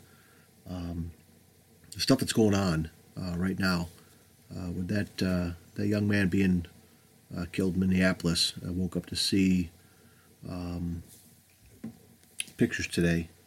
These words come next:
uh, this morning of, uh, you know, uh, buildings burned, and, um, th-, there's a lot of hate going on, you guys.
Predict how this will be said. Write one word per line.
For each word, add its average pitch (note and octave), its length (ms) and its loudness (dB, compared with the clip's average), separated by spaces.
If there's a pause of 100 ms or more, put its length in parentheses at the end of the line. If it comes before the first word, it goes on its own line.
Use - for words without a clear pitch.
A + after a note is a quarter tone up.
uh, F#2 260 -8 (180)
this - 220 -4
morning F2+ 360 0 (180)
of, E2+ 300 -8
uh, F2 280 -6 (1500)
you G2 80 -2
know, - 500 -6
uh, F#2 120 0
buildings F#2+ 360 4
burned, F#2+ 720 2
and, E2+ 460 -6
um, E2+ 360 -6 (600)
th-, - 140 -4
there's A2 200 -2
a G2 40 2
lot F#2+ 200 2
of F2 80 0
hate F#2 240 4
going F2 220 0
on, F2 420 -2
you F#2 120 -2
guys. E2+ 480 -2